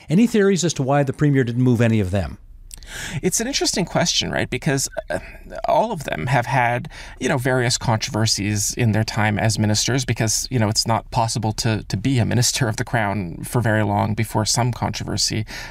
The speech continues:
Speaker 2: uh, crops up. Uh, but my sense of this is that, you know, they've all been team players from the perspective of the Premier's office, and,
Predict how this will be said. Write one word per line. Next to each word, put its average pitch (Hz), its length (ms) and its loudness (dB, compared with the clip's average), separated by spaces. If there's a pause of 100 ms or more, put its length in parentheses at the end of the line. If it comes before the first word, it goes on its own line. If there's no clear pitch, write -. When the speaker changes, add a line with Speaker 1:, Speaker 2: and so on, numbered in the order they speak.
Speaker 2:
uh, 92 140 0
crops - 360 0
up. - 200 -2 (540)
Uh, 151 260 2
but 160 280 0
my 165 120 2
sense 247 320 -2
of 202 60 -4
this 165 220 0
is 143 120 0
that, 131 220 0 (340)
you 139 120 2
know, 127 60 2
they've 139 180 2
all 165 160 4
been 131 440 2 (420)
team 123 280 2
players - 500 -2
from 117 180 0
the 107 80 2
perspective - 520 0
of 110 80 0
the - 80 -8
Premier's 110 420 2
office, 104 540 0 (100)
and, 110 500 2